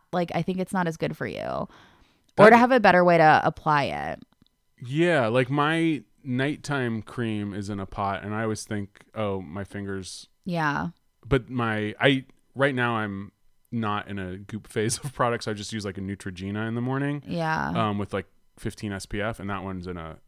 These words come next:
Speaker 2: a squirt, which is good.
Speaker 1: That's the other one. I wanna go, I,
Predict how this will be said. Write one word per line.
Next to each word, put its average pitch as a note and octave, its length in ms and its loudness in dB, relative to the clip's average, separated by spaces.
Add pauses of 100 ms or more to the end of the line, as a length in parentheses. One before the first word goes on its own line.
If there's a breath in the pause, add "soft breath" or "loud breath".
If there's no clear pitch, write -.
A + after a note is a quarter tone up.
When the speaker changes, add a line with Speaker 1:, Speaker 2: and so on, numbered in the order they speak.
Speaker 2:
a F#2+ 80 -14
squirt, - 380 -12 (640 soft breath)
which - 140 -16
is G2 80 -16
good. G2 180 -10 (340 loud breath)
Speaker 1:
That's G3+ 300 4
the G3+ 80 6
other F3 200 6
one. D#3 260 2 (100)
I G3 200 6
wanna G3 400 4
go, F3 540 6
I, F3 280 4